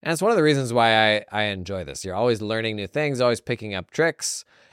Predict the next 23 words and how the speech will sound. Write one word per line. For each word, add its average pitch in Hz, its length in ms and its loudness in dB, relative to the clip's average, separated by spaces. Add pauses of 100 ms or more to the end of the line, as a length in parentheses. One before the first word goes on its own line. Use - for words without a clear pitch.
(100)
advice 131 380 2
from 120 180 -6
other 127 160 0
people 139 320 -2
versus 113 320 -4
stuff - 260 -2
that - 100 -10
you're 104 160 -4
learning 107 320 -4
in 104 120 -6
the 92 80 -4
wild, 98 420 2
just 107 180 -6
with 87 160 -8
what 87 200 -6
works 87 260 -8
and 85 100 -10
what 78 120 -12
doesn't 76 260 -10
work. 98 360 -10 (140)
But 123 160 -2
for 131 140 0
me, 139 340 2